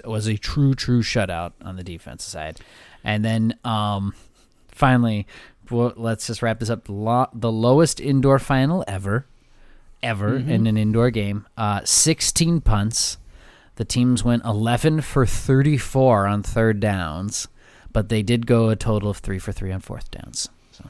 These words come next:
Speaker 1: that's that.
Speaker 2: Don't ever let anybody tell you that this podcast is not a dichotomous adventure.
Speaker 1: <laughs>
Speaker 2: The Cowboys go ahead and have that game against the Seahawks where there's zero punts.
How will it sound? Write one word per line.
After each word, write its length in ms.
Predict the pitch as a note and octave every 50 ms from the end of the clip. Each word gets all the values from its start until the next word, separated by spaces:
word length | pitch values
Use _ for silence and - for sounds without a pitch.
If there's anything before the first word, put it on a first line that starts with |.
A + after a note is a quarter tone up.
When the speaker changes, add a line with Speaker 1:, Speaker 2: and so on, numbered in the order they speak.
| - - -
Speaker 1:
that's 160 | - - -
that. 200 | - - - - -
Speaker 2:
Don't 240 | - E3+ F#3 G#3+ A3
ever 420 | G#3 G3+ F#3 F#3+ F#3+ F3+ F3 E3 C#3
let 160 | C#3+ D3 C#3+
anybody 320 | D3 D3+ D3+ D3 C3+ C3
tell 240 | B2+ - C3+ A#2+ A#2
you 160 | A2 G#2+ G#2
that 260 | G2+ G#2 A2 A2 G#2+
this 280 | A#2 A#2+ A#2 - - -
podcast 580 | - - B2 A2+ A2 - - B2 A2+ G#2+ - -
is 120 | A2 -
not 200 | A2+ A2+ A#2 A2
a 20 | A2
dichotomous 840 | G2+ A#2 A2+ A2+ - - C3 B2 A#2+ A#2+ A2 G#2+ G2+ - - - - - -
adventure. 520 | A2+ G#2+ A#2+ B2 B2 - F#3 - G2 - -
Speaker 1:
<laughs> 60 | - - - - - - - - _
Speaker 2:
The 100 | C#3 C#3+
Cowboys 840 | - - - F3+ G3 G#3+ G#3 F3+ F#3 F3+ E3+ D#3+ D3+ D3+ - - - _ _ _
go 160 | - D3+ D#3 E3
ahead 220 | D3+ D3 D3+ C#3
and 80 | C#3+ C#3+
have 100 | D3+ C#3
that 140 | C#3 C3+ B2
game 220 | B2+ C#3+ D3 C#3+
against 260 | C#3 C3+ D3 C3+ C3+
the 80 | - C#3
Seahawks 380 | - - E3 D#3 D3+ C3+ B2+ -
where 280 | - D3 D3 D3 D#3
there's 300 | D3+ D3+ D3 C#3 C3+ C3
zero 440 | B2+ B2+ B2+ E3+ B3+ D4 C#4 F#3+ C3
punts. 440 | - B2+ G#2 F#2 A#2 - - -